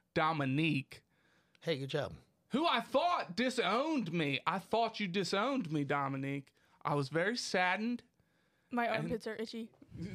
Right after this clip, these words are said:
Speaker 1: Scratch them, motherfuckers.
Speaker 3: <laughs>
Speaker 1: But then I realized that she,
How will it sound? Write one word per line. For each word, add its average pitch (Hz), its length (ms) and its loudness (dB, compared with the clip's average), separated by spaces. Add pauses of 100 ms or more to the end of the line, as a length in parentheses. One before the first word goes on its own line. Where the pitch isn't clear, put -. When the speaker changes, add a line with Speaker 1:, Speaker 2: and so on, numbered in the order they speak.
(140)
Speaker 1:
Scratch 175 480 -2
them, 139 300 0
motherfuckers. 127 760 -2 (340)
Speaker 3:
<laughs> 226 60 0 (580)
Speaker 1:
But 156 120 -4
then 214 140 2
I 214 80 2
realized 185 520 0
that 151 260 2
she, 147 140 -4